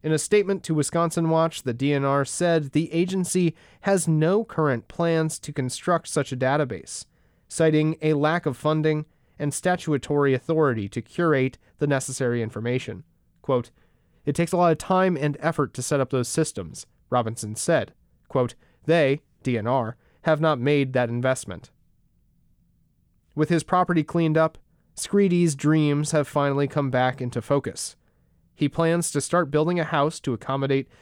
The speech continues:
his looming health problems the moment the grass grows back. He can't predict whether he will be made whole again, financially or emotionally.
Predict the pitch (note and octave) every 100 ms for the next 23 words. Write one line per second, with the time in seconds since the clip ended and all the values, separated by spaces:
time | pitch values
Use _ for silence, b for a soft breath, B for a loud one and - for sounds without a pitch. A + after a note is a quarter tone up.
0 | b D#3+ C#3+ C3 D#3 D#3 C3 D#3 E3 -
1 | A#2+ A2+ A#2 A#2+ B2 C3+ C3 D3+ C3+ A2+
2 | - _ _ C3 C3 B2 A#2+ - A#2+ A#2
3 | A2 C3 C#3 - - _ _ _ _ _
4 | _ _ _ _ D3 C#3+ E3+ C#3+ C#3+ E3
5 | - D3 C#3+ D3 C3+ D3+ C#3+ D3+ D3+ C#3+
6 | C#3+ C#3 C3 D#3 D#3 D#3+ C#3+ D3 D3+ -
7 | _ _ - C#3+ D3+ D#3 - A#2+ A#2+ -
8 | _ _ - B2+ C3+ D3 - G2+ F2 -